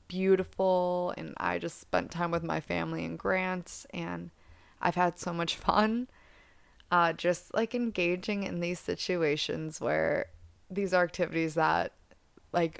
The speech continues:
align with me best. And my low is that I've definitely, you know, had this low point. And, um, you know,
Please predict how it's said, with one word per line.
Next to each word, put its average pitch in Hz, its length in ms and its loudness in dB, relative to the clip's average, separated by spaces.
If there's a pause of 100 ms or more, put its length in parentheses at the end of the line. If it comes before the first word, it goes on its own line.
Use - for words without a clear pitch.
align 175 400 4
with 165 180 -2
me 165 140 -2
best. - 640 -4 (1300)
And 196 100 -6
my 185 160 2
low 165 280 4
is 170 140 0
that 160 200 2
I've 156 180 0
definitely, 151 540 -2
you - 60 -6
know, - 200 -8
had 156 220 0
this 156 220 -6
low - 200 -4
point. - 380 -8
And, 160 360 -8 (1080)
um, 170 500 6 (460)
you 214 160 0
know, 165 320 4